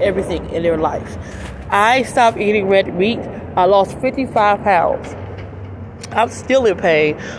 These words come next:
but I'm not as much as intense pain. When you're super big like I am,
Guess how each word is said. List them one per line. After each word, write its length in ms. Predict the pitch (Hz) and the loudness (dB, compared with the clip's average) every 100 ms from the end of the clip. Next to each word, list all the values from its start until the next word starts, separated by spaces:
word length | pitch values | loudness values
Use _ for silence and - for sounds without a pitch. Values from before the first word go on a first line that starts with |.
| - | 0
but 100 | 202 | 4
I'm 140 | 190 196 | 4 6
not 220 | 214 - | 4 4
as 180 | 190 196 | 2 4
much 320 | 202 180 - | 2 2 2
as 240 | 185 175 | 2 4
intense 480 | 165 - - - - | 0 0 0 0 0
pain. 240 | 190 160 | 4 4
When 160 | 165 185 | 4 2
you're 160 | 269 254 | 2 0
super 340 | - 277 240 | 0 0 0
big 300 | 202 240 220 | 2 4 4
like 180 | 202 - | 4 4
I 200 | 175 202 | 4 4
am, 360 | 214 220 254 | 4 4 2